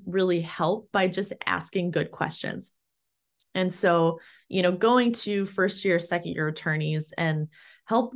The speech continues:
guiding them through by asking them these really good, thoughtful questions that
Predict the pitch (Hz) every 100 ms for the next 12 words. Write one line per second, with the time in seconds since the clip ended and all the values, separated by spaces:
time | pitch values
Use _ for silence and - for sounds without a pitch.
0 | 165 170 185 240 247 214 185 165 - 196
1 | 202 208 190 160 165 - 185 - 208 185
2 | 170 160 165 165 165 185 156 156 156 156
3 | - 170 156 - 277 - 175 170 165 175